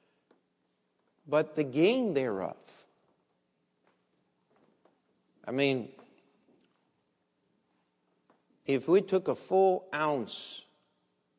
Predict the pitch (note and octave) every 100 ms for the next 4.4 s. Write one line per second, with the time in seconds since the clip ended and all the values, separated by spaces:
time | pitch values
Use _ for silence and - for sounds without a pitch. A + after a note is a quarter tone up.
0 | _ A#2+ A#2 A2+ C3 C#3+ A#2 A2+ A2+ -
1 | B2 A2 G#2 - _ _ _ _ _ _
2 | C#3+ D3+ - F3 F3 C#3 A2 - C#3+ C#3
3 | C3 B2 A#2+ A#2 C3 B2+ A#2 - C3 B2+
4 | A#2+ G2+ G2